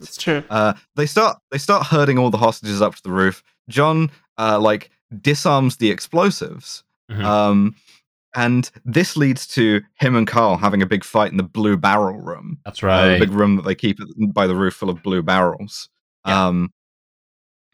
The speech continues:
Speaker 2: I, I love him yelling during the fight, um, which
Speaker 1: Yeah,
Speaker 2: he does
Speaker 1: yeah.
Speaker 2: some more. This, this is, this is where he tells Carl he's gonna kill him and eat him.
Speaker 1: Mm-hmm.
Speaker 2: Um,
Speaker 1: <laughs>
Speaker 2: and, and, and he, he kills Carl by, like, hanging him from a chain.
Speaker 3: Mm-hmm.
Speaker 2: Um,
Speaker 1: Yeah.
Speaker 3: It's fucking brutal.
Speaker 2: which is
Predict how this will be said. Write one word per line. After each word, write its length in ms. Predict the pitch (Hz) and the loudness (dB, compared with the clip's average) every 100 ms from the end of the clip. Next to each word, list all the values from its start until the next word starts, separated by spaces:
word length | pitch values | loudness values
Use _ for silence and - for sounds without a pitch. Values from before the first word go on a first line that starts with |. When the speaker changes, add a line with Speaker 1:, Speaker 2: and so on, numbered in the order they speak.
| _ - - | _ -18 -2
Speaker 2:
I, 160 | 135 135 | 0 0
I 140 | 131 131 | 2 4
love 220 | 131 143 | 4 4
him 140 | 156 | 0
yelling 460 | 107 101 107 139 180 - | 2 2 4 2 -2 -2
during 220 | 135 123 | -2 -2
the 60 | |
fight, 300 | 127 127 143 147 _ _ _ | -2 0 0 -4 _ _ _
um, 520 | 98 101 98 98 101 - | -2 0 2 4 2 0
which 140 | 220 | 0
Speaker 1:
Yeah, 260 | 226 240 240 | 4 6 6
Speaker 2:
he 60 | |
does 80 | 226 | 4
Speaker 1:
yeah. 320 | 226 233 233 | 4 4 6
Speaker 2:
some 80 | 220 | 4
more. 140 | 196 - | 4 2
This, 180 | - - | 0 -2
this 160 | 117 | -4
is, 240 | 117 101 - _ | -4 -18 -20 _
this 80 | 101 | -6
is 20 | |
where 80 | 113 | -2
he 60 | 101 | -2
tells 340 | - 110 101 | 0 0 0
Carl 220 | - 98 | -2 -2
he's 120 | 95 - | 0 -4
gonna 120 | 98 | -8
kill 240 | - 117 | -4 -2
him 80 | 98 | -2
and 80 | 90 | -2
eat 140 | 92 | -4
him. 160 | - 185 | -2 0
Speaker 1:
Mm-hmm. 280 | 185 175 175 - | 2 0 -4 0
Speaker 2:
Um, 320 | 110 107 110 151 - | 2 2 0 -2 -6
Speaker 1:
<laughs> 140 | - | -8
Speaker 2:
and, 120 | 135 143 | -6 -2
and, 120 | 147 | 0
and 120 | 143 | 2
he, 180 | 156 170 | 0 0
he 120 | 151 170 | 0 -2
kills 360 | - 233 226 | 0 0 0
Carl 420 | - 190 160 80 _ _ | 0 2 2 -2 _ _
by, 180 | 123 135 | -2 2
like, 340 | 139 135 - _ _ _ - | 2 2 -4 _ _ _ -10
hanging 580 | - - 131 160 151 139 | -6 -4 0 2 4 2
him 200 | 131 139 | 2 0
from 160 | 131 | 0
a 60 | 104 | -2
chain. 440 | - - 139 - 107 | -2 -2 -2 -2 -2
Speaker 3:
Mm-hmm. 460 | 120 135 _ - | 0 0 _ -6
Speaker 2:
Um, 340 | 101 104 101 98 | 0 2 4 4
Speaker 1:
Yeah. 540 | 101 240 233 226 220 214 | 4 2 2 2 2 -2
Speaker 3:
It's 80 | - | -6
fucking 520 | - - - - 127 | -14 -6 -4 -4 -6
brutal. 400 | 135 160 175 - | 0 2 2 0
Speaker 2:
which 120 | - | -8
is 240 | 117 - | -12 -12